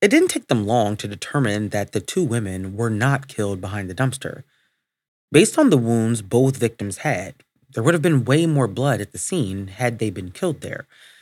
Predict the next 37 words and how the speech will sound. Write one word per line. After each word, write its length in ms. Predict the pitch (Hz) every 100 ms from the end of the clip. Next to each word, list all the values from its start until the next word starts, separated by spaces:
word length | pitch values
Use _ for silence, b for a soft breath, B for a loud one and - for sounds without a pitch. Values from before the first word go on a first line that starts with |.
| b b
And 120 | 127
so 220 | - 139 131
detectives 560 | 113 127 190 262 226
believe 500 | 113 101 101 101 127
that 260 | 123 110 -
the 80 | 107
women's 320 | 120 135 135
bodies 400 | 98 95 101 95
had 120 | 107
been 140 | 101 104
discarded 640 | 101 - 151 147 110 101
at 120 | 113
the 80 | -
dumpster 560 | 101 160 143 98 92 87
like 220 | 104 101
garbage 600 | 151 165 101 92 90 - _ _
after 340 | 147 156 151 101
they 120 | 98
were 100 | 95
murdered. 480 | 110 135 - 101 _ _ _ _ _ _ _ _ _ _ _ _ _
While 100 | -
processing 480 | 170 247 262 - 160
the 60 | 117
scene, 500 | - 165 107 113 139
police 400 | 135 135 180 -
looked 240 | 175 -
around, 540 | 113 131 113 104 117 113
searching 480 | 127 - 127 120
for 260 | 117 - 107 131
any 180 | 139
wallets 560 | 113 107 110 113 113 -
or 160 | 104 95
cell 300 | - 127 131
phones 520 | 135 95 98 113 110
that 300 | 107 104 92
may 220 | 98 107
help 280 | 104 113